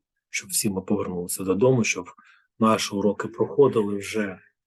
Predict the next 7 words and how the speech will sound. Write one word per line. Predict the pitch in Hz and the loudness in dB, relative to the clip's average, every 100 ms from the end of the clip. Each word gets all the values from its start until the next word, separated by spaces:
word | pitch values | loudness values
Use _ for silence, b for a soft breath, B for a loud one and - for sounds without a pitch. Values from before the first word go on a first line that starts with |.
| - | -14
нормально, | 98 104 117 127 120 101 95 - | -6 0 4 4 4 2 0 -6
за | 101 98 | -8 -6
партами | 101 127 120 - 101 95 95 | 2 2 2 0 -6 -6 -8
у | 101 | -4
нашій | 104 - 107 - B _ | 0 0 -2 -6 B _
першій | 120 104 - 104 | 2 2 0 -4
школі. | - 143 160 156 | 2 6 6 6